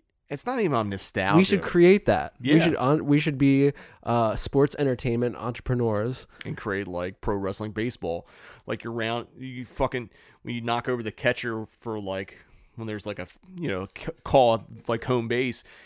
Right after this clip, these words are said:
Speaker 1: you have to fucking, like, leg drop 'em or some shit.
Speaker 2: Fuck yeah.
Speaker 1: Man, it
Speaker 2: There's some ropes to jump off of to fucking drop. <laughs>
Speaker 1: Fuck, dude.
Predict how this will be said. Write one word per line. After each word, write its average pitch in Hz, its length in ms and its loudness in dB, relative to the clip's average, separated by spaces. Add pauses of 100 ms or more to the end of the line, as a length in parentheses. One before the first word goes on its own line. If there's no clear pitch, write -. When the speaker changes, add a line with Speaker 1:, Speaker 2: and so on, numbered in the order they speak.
(100)
Speaker 1:
you 123 60 -14
have 113 60 -18
to 120 100 -12
fucking, 120 340 -8
like, 104 180 -10
leg 98 280 -4
drop 156 400 -2
'em 90 140 -2
or 90 80 -2
some 95 220 -4
shit. 95 340 -2 (180)
Speaker 2:
Fuck - 400 -4
yeah. 117 320 2 (640)
Speaker 1:
Man, 143 180 -2
it 180 40 4
Speaker 2:
There's 151 120 8
some 147 180 8
ropes 123 240 8
to 147 40 4
jump 139 200 6
off 139 200 6
of 147 160 6
to 147 100 2
fucking 147 380 2
drop. 151 240 8
<laughs> - 440 2
Speaker 1:
Fuck, - 340 -12
dude. 92 340 -6